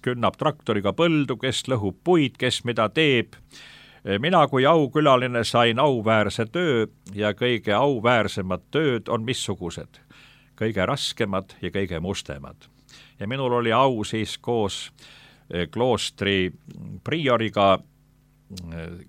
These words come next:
kanalisatsioonisette kaevu puhastada, seda tehti käsitsi. Nii et see must ja ropp töö oli auväärne töö.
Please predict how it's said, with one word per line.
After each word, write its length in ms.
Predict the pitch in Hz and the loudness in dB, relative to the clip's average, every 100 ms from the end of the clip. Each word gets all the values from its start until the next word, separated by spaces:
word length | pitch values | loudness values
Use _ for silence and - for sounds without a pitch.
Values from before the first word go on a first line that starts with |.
| - | -2
kanalisatsioonisette 1700 | 127 123 98 95 101 - 131 135 113 95 92 - - 117 - - 90 | 2 2 0 -4 -8 -4 0 0 0 -2 -4 -6 -2 -2 -2 -8 -2
kaevu 420 | 117 110 87 87 | 4 4 4 -2
puhastada, 600 | 98 90 80 - 78 82 | -6 -4 -4 -6 -10 -10
seda 260 | 104 101 | -6 -4
tehti 400 | 90 107 92 - | -2 -4 -4 -10
käsitsi. 720 | 92 104 98 69 - - - - _ - - - - - _ | -2 0 0 -2 -14 -16 -16 -20 _ -20 -20 -20 -20 -20 _
Nii 180 | 107 113 | -2 0
et 100 | 101 | -2
see 320 | - 120 107 98 - | 0 2 2 2 -4
must 500 | 101 135 196 - - | -2 0 2 -2 -2
ja 80 | 107 | 0
ropp 300 | 117 175 - - | 4 4 0 -4
töö 300 | 156 139 123 - | 2 2 2 0
oli 380 | 107 107 98 90 - | 0 2 2 -2 0
auväärne 720 | 143 151 123 101 90 78 80 | 8 8 8 6 4 2 -6
töö. 340 | - 85 73 | -6 -6 -6